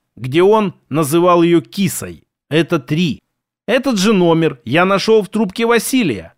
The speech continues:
Это четыре. Ему об этом знать не обязательно, потому что он может слить эту инфу Руслану.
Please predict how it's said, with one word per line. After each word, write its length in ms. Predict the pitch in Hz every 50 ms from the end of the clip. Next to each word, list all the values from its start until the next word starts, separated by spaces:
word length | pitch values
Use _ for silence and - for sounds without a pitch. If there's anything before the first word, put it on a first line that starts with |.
| _ -
Это 340 | 147 170 170 - 185 170
четыре. 640 | - - 190 185 - - 233 214 160 110 98 87 - _ _ _ _ _ _ _ _ _ -
Ему 460 | 131 156 196 240 262 269 269 262 240
об 140 | 214 180 190
этом 280 | 180 - 165 156 151
знать 340 | 123 123 143 131 120 110 -
не 140 | 202 240 254
обязательно, 800 | 240 185 175 156 131 160 170 160 - - 143 139 139 127 113 - _ _ _ _
потому 360 | - 175 170 202 202 208 208
что 240 | - - 202 202 226
он 160 | 240 233 190
может 340 | 175 190 190 160 180 156 -
слить 400 | - - 180 185 196 185 180 - -
эту 280 | 175 165 165 170 160
инфу 300 | 165 170 160 - 240 240 240
Руслану. 720 | 226 226 - - 196 202 202 196 190 190 185 175 160 -